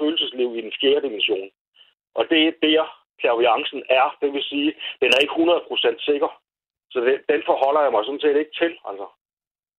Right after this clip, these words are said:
Jeg forholder mig til noget andet, som er højere op. Det,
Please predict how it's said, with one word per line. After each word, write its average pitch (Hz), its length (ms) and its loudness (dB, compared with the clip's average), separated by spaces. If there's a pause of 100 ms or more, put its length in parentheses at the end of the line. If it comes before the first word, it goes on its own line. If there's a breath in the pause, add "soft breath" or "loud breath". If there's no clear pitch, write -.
(420)
Jeg 117 140 -6
forholder 135 300 2
mig 147 160 0
til 127 100 -4
noget 113 260 4
andet, 135 360 -4 (720 loud breath)
som 113 180 -12
er 104 220 2 (120)
højere 135 240 4 (100)
op. - 80 -6 (2250)
Det, 120 60 -6